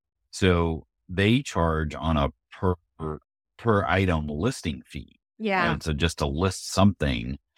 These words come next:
Speaker 1: is a fee to list.
Speaker 2: Yeah.
Speaker 1: And then when you sell that one and you wanna replenish the same thing, then there's another,
Speaker 2: Yeah.
Speaker 1: just the li-, list
Speaker 2: Out
Speaker 1: and
Speaker 2: of
Speaker 1: a fee on top of that.
Speaker 2: little fees like that in Etsy. And yeah, so that's called made to order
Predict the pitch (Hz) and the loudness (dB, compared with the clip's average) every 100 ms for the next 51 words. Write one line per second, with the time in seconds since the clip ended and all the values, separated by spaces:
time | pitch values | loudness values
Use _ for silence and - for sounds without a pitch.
0 | _ _ 85 76 73 - 87 76 71 76 | _ _ 0 4 2 2 2 4 2 2
1 | 78 92 87 85 76 71 73 73 67 151 | 4 4 2 0 -2 -4 -4 -4 0 4
2 | 143 82 65 76 82 80 78 80 80 73 | 4 4 0 2 4 4 4 6 6 4
3 | 76 - 98 87 80 73 - 90 85 80 | 2 0 2 2 0 -4 -2 0 -2 -4
4 | 76 135 87 76 78 80 73 71 73 85 | 0 2 2 -2 -4 -4 -6 -6 0 2
5 | 82 69 - _ _ - 240 233 214 190 | 2 0 -6 _ _ -6 2 6 6 4
6 | 196 - - - - _ _ - 87 87 | 0 -2 -2 -6 -6 _ _ -10 -6 -6
7 | - 85 104 101 - 208 101 - 196 - | -4 0 2 0 -2 -4 -4 -6 -10 -2
8 | 85 76 69 85 73 76 76 - - 190 | 2 2 0 -2 -2 -2 -4 -6 -12 -16
9 | 190 185 175 - 175 170 - 185 175 170 | -14 -12 -14 -10 -10 -10 -12 -12 -10 -10
10 | - 180 - 185 175 - 190 180 180 _ | -14 -20 -14 -12 -12 -10 -8 -8 -10 _
11 | _ _ - 240 220 185 240 240 294 - | _ _ 0 4 4 2 2 4 2 0
12 | - 254 247 220 208 196 180 180 170 160 | -10 -4 -2 -2 -4 -6 -10 -12 -14 -16
13 | 156 | -18